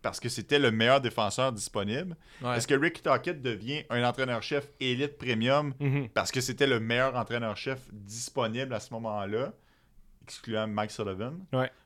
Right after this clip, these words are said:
Speaker 1: Peut-être un peu, mais je serais pas prêt à dire que c'est un entraîneur-chef non plus de, de bas de gamme.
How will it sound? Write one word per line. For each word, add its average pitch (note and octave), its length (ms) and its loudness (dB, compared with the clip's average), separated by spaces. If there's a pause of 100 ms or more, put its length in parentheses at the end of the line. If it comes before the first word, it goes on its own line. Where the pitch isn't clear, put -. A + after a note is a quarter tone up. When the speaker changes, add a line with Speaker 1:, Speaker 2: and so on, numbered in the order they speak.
(160)
Speaker 1:
Peut-être F#3 480 6
un A#2+ 140 2
peu, E3+ 380 -4 (160)
mais A2+ 120 0
je A#2+ 60 -8
serais B2 160 -2
pas A#2 100 2
prêt D#3+ 220 0
à C#3 100 6
dire A#2+ 220 0
que C#3 60 -6
c'est - 120 -4
un A2+ 80 2
entraîneur-chef A2 540 -2
non G#2+ 160 -4
plus B2+ 160 -4
de, A2+ 140 2
de G2+ 120 0
bas G#2 220 0
de F#2+ 80 -12
gamme. F#2+ 240 0